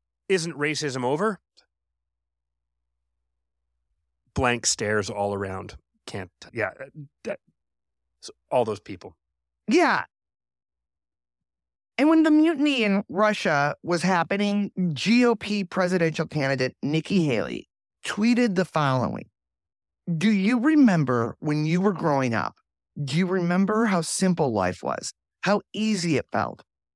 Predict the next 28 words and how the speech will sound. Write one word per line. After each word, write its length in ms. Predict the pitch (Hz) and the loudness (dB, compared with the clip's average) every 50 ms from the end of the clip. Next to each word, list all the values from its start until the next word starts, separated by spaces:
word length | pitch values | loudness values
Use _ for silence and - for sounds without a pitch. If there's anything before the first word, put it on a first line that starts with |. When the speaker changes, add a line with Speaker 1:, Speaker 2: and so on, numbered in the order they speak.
| _ _ _ _ _ _ _ - | _ _ _ _ _ _ _ -4
Speaker 2:
It 160 | 196 233 - | -4 -2 0
was 120 | 220 220 | 0 0
about 240 | 190 190 165 - - _ - | 0 0 -2 -2 -4 _ -2
faith, 260 | - 190 196 220 269 - _ _ _ _ _ - | 0 0 2 2 0 -4 _ _ _ _ _ -2
family, 540 | 185 175 170 170 170 165 165 165 160 - - | 0 0 2 0 0 -2 -2 -4 -6 -8 -4
and 160 | - 143 135 | -2 -2 -2
country. 560 | - - 127 104 98 - - 67 58 - - _ _ _ _ _ _ _ _ _ - | -2 -2 -2 -2 -4 -4 -6 -12 -14 -14 -18 _ _ _ _ _ _ _ _ _ -2
We 180 | 151 190 220 | 0 0 0
can 220 | 190 - 190 180 147 | 0 0 -2 -2 0
do 220 | 131 165 196 190 | 0 -2 0 0
that 180 | 180 170 156 147 | 2 2 2 0
again. 520 | 135 - 143 139 131 117 90 64 - - _ _ _ _ _ _ _ _ _ _ - | 0 -2 -2 -2 0 -2 -2 -4 -6 -10 _ _ _ _ _ _ _ _ _ _ -2
But 120 | 165 160 | -2 -2
to 80 | - 165 | -2 -6
do 220 | 170 - 220 220 185 | -2 0 2 2 2
that, 320 | 165 139 127 123 - - _ _ _ _ _ _ _ - | 2 0 0 -2 -4 -6 _ _ _ _ _ _ _ -6
we 120 | 147 156 151 | -2 -2 0
must 440 | 147 147 156 160 151 - - - - | 2 2 0 0 -2 -4 -8 -12 -10
vote 340 | - 131 135 127 113 104 - - | -4 -2 0 0 0 -2 -4 -8
Joe 300 | - 120 113 127 107 101 | -10 -4 0 2 2 2
Biden 380 | 104 - 101 98 95 - 87 - - - | 2 0 0 0 0 0 -2 -4 -4 -4
out." 360 | 98 - - - - - - _ _ _ _ _ _ _ _ _ _ _ _ _ _ _ _ _ _ - | -4 -4 -4 -8 -14 -20 -20 _ _ _ _ _ _ _ _ _ _ _ _ _ _ _ _ _ _ -6
Speaker 1:
Blank 220 | 180 190 214 208 | -2 0 0 0
Speaker 2:
And 80 | 208 175 | 0 -2
Speaker 1:
stares. 400 | - 185 147 113 90 - - _ _ _ _ _ _ _ _ - | -2 -4 -6 -6 -6 -10 -14 _ _ _ _ _ _ _ _ -8
Blank. 180 | 147 143 120 - _ _ - - | -8 -8 -8 -10 _ _ -4 -2
Speaker 2:
And 520 | 359 359 359 349 302 208 214 208 202 208 | -2 0 0 -2 0 0 0 0 0 2
was 520 | 233 294 302 294 294 277 254 214 160 151 | 4 4 4 4 4 2 2 -2 -4 -6